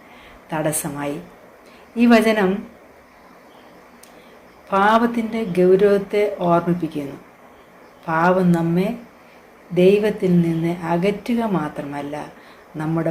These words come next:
പ്രാർത്ഥനകൾ ദൈവം കേൾക്കുന്നതിനും തടസ്സമാകുന്നു. എന്നാൽ ഈ വചനം നിരാശ നൽകാൻ വേണ്ടിയല്ല, മറിച്ച് പശ്ചാത്താപത്തിലേക്കും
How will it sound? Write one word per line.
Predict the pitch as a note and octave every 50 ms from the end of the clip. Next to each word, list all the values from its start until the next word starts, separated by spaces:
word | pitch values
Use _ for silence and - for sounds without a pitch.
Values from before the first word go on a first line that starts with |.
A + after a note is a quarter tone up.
| D#3+ -
പ്രാർത്ഥനകൾ | F3 E3+ F3 F3+ F#3+ F#3 F3+ - - G3 F#3 F#3+ F#3 F#3 F#3+ F#3+ F#3+ F3+ E3+
ദൈവം | F3 F3 F3+ F3 F3+ F3+ F3 F3+
കേൾക്കുന്നതിനും | F3+ F3+ F3+ F#3 F3+ - G3 F#3 F#3+ F#3+ F#3 F#3 G3 G3 G#3+ A#3 - - - -
തടസ്സമാകുന്നു. | F3+ D#3 D3+ D3+ - - D#3 C#3 C#3+ C#3+ C#3 C3+ C3+ C3+ - - - _ _ _ _ _ _ _ - - - - - - - - - - - - - E3+
എന്നാൽ | E3+ F3 F3+ G3+ F#3+ F3+ F3 F3 F3+ F3+ - - - - - - - - - A#3 A3+
ഈ | A#3+ A#3+ A#3 A3+
വചനം | G#3 G3 F#3 F3 G#3+ A3 G#3+ F#3 F3+ F#3+ G#3+ A#3+ - - - _ _ _ _ - - - - - - - - - - - _ _ - - - - - - - _ _ - - - - - - - - - - - - - - - - - -
നിരാശ | G3 G3 G#3 A3 A3+ A#3 A#3+ A#3 C4 A#3+ G#3
നൽകാൻ | G#3 F#3+ F#3+ F#3+ G3+ G3 G3 G3 G3+
വേണ്ടിയല്ല, | G3+ G3+ G3 F#3+ F3 D#3 C#3+ C#3 C#3 C#3+ D3 - - - - - - - - - - E3
മറിച്ച് | E3+ F3 F3+ F3 F3 - - E3+ D3+ D#3 F3 F3+ - - - - - - - - - - - - - - - _ - - - - - - - - - - - - - - - - -
പശ്ചാത്താപത്തിലേക്കും | E3 E3 - - F#3+ F3+ F3+ F3 F3+ - F#3 F3+ F3+ F3+ F3 F3+ G3 F3+ F#3 F#3+ F#3+ G3 F#3+ - A3 G#3+